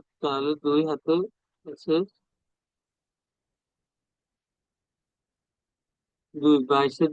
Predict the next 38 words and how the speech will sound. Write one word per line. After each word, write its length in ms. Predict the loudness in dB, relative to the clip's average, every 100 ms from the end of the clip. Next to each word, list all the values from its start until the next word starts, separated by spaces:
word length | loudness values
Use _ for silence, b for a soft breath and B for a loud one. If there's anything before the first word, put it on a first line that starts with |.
| 2
দুই 120 | 4 4
আছে, 200 | 2 0 0
আর 100 | 0 -2
হচ্ছে 260 | -4 -4 -2
যে 80 | -2 -4 _ _ -8
আট 80 | -2
দু 60 | 2 6
হাজার 180 | 6 4 0
এক 60 | 2
হাজার 180 | 4 4 2
চব্বিশ। 380 | 0 0 -6 -8 _ _ _ _ _
আর 80 | -2 2
যদি 140 | 6 6
আমরা 160 | 6 6
একশো 200 | 2 4 4
ঊনত্রিশ 340 | 4 4 0 0
দিয়ে 140 | 0 2
করি, 220 | 2 2 0 -6 _ _ _ _ _ -4
তাহলে 220 | 0 2 4
নয় 140 | 4 2
দিয়ে 120 | 0
গুণ 120 | -2 -2
করতে 200 | -4 -4 -2
হবে। 120 | 0
নয় 160 | 0 0
নং 120 | 2 2 2
একাশির, 360 | 0 -2 0 0 0
একাশির 320 | -2 -2 0 0
এক 80 | -2 -8
হাতে 220 | -8 -4 -2
আট, 100 | -2 -6 _ _ _ _ _ _ _ _ _ _ _ _ _ 2
তাহলে 160 | 4 4
যা, 100 | 2 0 0
নয় 140 | 2 4
দুগুণে 260 | 4 6 4
আঠারো, 260 | 4 4 4 2
আঠারো 240 | 0 -2 0 -2 -2 -6 -8 -6
আট 100 | -6